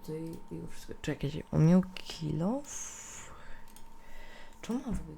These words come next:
kill off? A ma, ten, dobra. A to ja wezmę jego, widzowie, y, kill off, y, z tej pierwszej wersji. <clears throat> Bo trochę tych rzeczy mam. Widzowie, czekajcie.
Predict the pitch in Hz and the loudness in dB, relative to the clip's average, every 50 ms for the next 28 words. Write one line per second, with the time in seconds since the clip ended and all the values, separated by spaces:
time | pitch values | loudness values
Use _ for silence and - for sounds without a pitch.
0 | - - - 151 139 - 139 165 240 - - - - - - - - - - - | -12 -10 -8 -6 -4 -4 -4 -4 -4 -6 -8 -12 -14 -16 -16 -18 -18 -18 -18 -16
1 | - - - - - - - - - - 143 143 143 143 147 170 180 170 - - | -16 -16 -16 -16 -16 -16 -16 -14 -12 -10 -10 -8 -8 -6 -4 -4 -4 -4 -6 -8
2 | - - - - - 160 175 160 147 139 143 151 - - - 156 180 190 175 - | -12 -16 -12 -8 -4 -2 -2 -2 -2 -6 -8 -10 -10 -10 -8 -8 -6 -4 -4 -4
3 | 127 - - - - - - - - - - - - - - - - - - - | -6 -6 -8 -10 -12 -12 -14 -14 -14 -12 -10 -10 -8 -8 -8 -8 -8 -10 -12 -12
4 | - - - - - - - - - - - - - - - - - - - - | -14 -14 -14 -12 -12 -12 -10 -10 -10 -10 -10 -10 -12 -14 -16 -16 -14 -14 -14 -12
5 | - - - - - 175 175 175 - 185 190 190 180 180 175 175 170 175 - - | -10 -10 -10 -6 -4 -4 -4 -2 -2 -4 -2 0 0 0 0 -2 -6 -6 -8 -8
6 | 180 170 165 165 165 170 - - 151 147 147 143 147 - - 156 160 160 156 156 | -6 -4 -4 -4 -4 -4 -6 -6 -6 -6 -6 -8 -8 -8 -6 -4 -2 -2 -2 -4
7 | 156 151 - - - - 156 151 151 151 156 151 151 156 151 143 - - 147 147 | -4 -8 -12 -16 -10 -6 -2 -2 0 0 -2 -2 -2 -2 -4 -6 -6 -6 -6 -4
8 | - - 170 165 156 156 - - 139 139 139 147 147 - - - - 151 147 156 | -2 0 0 0 0 0 -2 -4 -4 -4 -2 -4 -4 -4 -4 -4 -4 -2 -2 -2
9 | 165 180 - - - - - - - - - - - - - - - - - - | -2 -4 -4 -6 -10 -12 -16 -16 -16 -16 -16 -16 -16 -18 -18 -18 -18 -18 -18 -16
10 | - - - - - - - - - - - - - - - - - - - - | -16 -16 -14 -14 -16 -16 -14 -14 -14 -14 -14 -14 -14 -16 -16 -16 -14 -12 -12 -12
11 | - - - - - - - 247 240 233 202 180 151 - 160 165 156 151 156 156 | -12 -12 -12 -12 -14 2 8 10 12 12 12 12 10 8 2 -2 -2 0 0 0
12 | 170 180 - - - - - - - 175 175 - 180 175 160 156 170 170 - 160 | 0 0 -2 -2 -4 -6 -4 -2 0 0 2 2 2 2 2 2 2 0 2 2
13 | 156 160 - - 240 247 247 226 208 196 185 - - - - 175 170 160 - - | 0 0 0 -2 -4 -2 -2 -2 -2 -4 -6 -6 -6 -6 -2 -2 -2 -2 -2 -4
14 | - - - 165 156 - - 156 170 185 185 | -4 -2 -2 -2 -2 -2 0 0 2 0 0